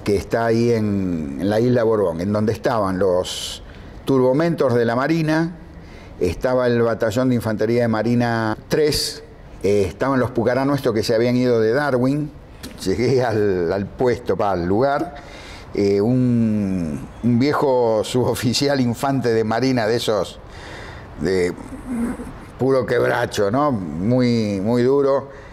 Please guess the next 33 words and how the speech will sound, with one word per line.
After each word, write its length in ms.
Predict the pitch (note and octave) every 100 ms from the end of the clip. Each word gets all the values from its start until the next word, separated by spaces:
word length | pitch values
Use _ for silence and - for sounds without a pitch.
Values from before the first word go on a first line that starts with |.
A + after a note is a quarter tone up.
| - -
Me 120 | A2+
enrosca 580 | A2+ B2 D#3+ D#3 C#3 B2+
una, 880 | A#2+ B2 A#2 A2+ A2 G2+ F#2 F2+ - - - -
<laughs> 280 | - -
una 140 | E3+ C3+
botella 560 | A#2+ G2+ - - B2+
de, 300 | G#2+ - C#3 C3+ - - - - -
de 120 | B2+
Old 200 | C3+ C3
Par 280 | - D3 C#3
en 140 | A#2
la 100 | A2+
boca 480 | B2+ C3+ A#2 C3 A#2+
y 80 | A2+
me 140 | A2 A#2
dice, 440 | B2 - A#2 G#2+ - - - -
no 80 | A2
lo 140 | A#2+
digo 240 | B2 B2+ A#2
porque, 180 | A2 G#2+
bueno, 360 | G2+ F#2+ F#2 - -
"Suerte, 460 | - - C#3 B2 A#2+
pibe, 520 | - C#3+ C#3 C#3 C3+ C#3 - - -
zafaste 560 | - A2+ - C#3 C3+ A#2+
la 120 | A2
muerte". 500 | G#2+ F2+ E2+ D#2+ D#2 - - - - - - - -
Y 460 | G2+ G2+ G2 G#2
bueno, 260 | B2 E3 C#3
y 80 | C#3+
ahí 180 | E3
pasé 380 | E3 D3 - D3
la 140 | C#3 C#3+
noche, 440 | E3 - D3+ D3+